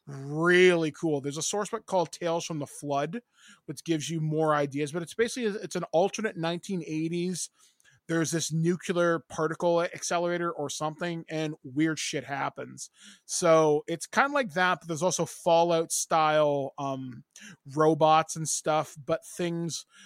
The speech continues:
like the Commodore sixty-four and the Nintendo also exist at the same time.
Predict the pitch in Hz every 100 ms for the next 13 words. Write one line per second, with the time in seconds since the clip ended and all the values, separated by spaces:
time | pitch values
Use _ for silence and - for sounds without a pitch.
0 | _ 160 160 151 - - 170 165 156 156
1 | 135 156 - 165 - 156 151 151 151 -
2 | 156 147 139 139 131 - 175 175 151 143
3 | 135 - _ _ _ 165 160 131 156 143
4 | 135 131 156 - - - - 147 131 -
5 | 151 127 123 -